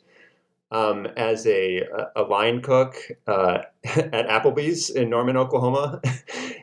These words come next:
And, um, most of the guys working in the kitchen with me were, were Native. Um, some Ponca guys there, there's a Pawnee guy who worked the grill with me.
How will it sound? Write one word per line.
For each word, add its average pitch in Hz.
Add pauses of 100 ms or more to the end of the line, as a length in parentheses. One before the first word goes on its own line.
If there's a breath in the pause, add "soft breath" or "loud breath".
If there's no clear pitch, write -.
(140)
And, 127
um, 117 (580)
most 147
of 196
the 175
guys 151
working 147
in 143
the 131
kitchen 156
with 120
me 117
were, 110
were 110
Native. 113 (320)
Um, 90 (360)
some -
Ponca 117
guys 110
there, 104
there's 101
a - (300)
Pawnee 107
guy 107
who 107
worked 104
the -
grill 107
with 101
me. 98